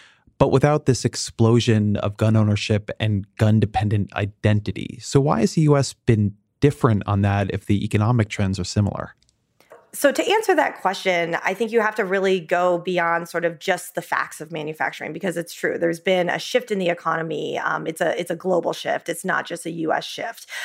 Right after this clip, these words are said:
Speaker 2: One piece of the puzzle is, you know, gun laws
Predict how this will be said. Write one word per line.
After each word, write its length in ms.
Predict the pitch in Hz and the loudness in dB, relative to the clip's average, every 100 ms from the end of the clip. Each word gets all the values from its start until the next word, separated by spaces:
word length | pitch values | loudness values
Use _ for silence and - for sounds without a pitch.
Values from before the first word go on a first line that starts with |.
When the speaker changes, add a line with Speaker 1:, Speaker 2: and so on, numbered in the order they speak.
| - - | -10 -8
Speaker 2:
One 360 | 214 254 320 | 0 2 2
piece 260 | 320 285 247 | 0 -2 -2
of 60 | 202 | -2
the 60 | |
puzzle 380 | 202 190 175 175 | 0 -2 0 0
is, 440 | 185 175 170 170 - | 2 2 0 -4 -6
you 100 | 190 | -4
know, 100 | 175 | -2
gun 280 | 175 190 196 | 0 0 2
laws 500 | 175 175 175 170 | 2 2 0 -4